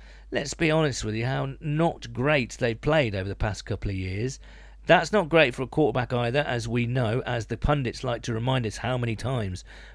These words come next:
Burrow is sacked per year, how many hits he, uh, accumulates and, uh, absorbs each year. Um, also, it's the way Burrow plays as well.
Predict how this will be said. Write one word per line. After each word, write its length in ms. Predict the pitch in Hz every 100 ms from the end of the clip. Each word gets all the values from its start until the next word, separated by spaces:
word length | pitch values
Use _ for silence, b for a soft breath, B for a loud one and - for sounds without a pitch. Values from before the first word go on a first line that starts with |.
| -
Burrow 360 | 127 131 123 113
is 120 | 98
sacked 360 | - 131 - -
per 100 | 104
year, 320 | 98 98 95
how 140 | 110
many 160 | 123 120
hits 440 | - 143 - - b b b
he, 440 | - 120 113 107 113
uh, 220 | 113 104
accumulates 720 | 113 - 131 123 104 101 - -
and, 420 | 113 107 98 - b b b -
uh, 100 | - -
absorbs 760 | 113 107 127 147 110 95 - -
each 300 | 98 - -
year. 360 | 104 87 104 113 B B B -
Um, 380 | 139 143 143 - - - - - - - - - - - b b b
also, 400 | 190 202 - 214
it's 160 | 196 196
the 100 | 220
way 240 | 220 240
Burrow 480 | 214 - 208 247 285
plays 480 | - 233 311 302 120
as 120 | 135
well. 420 | 175 330 90 85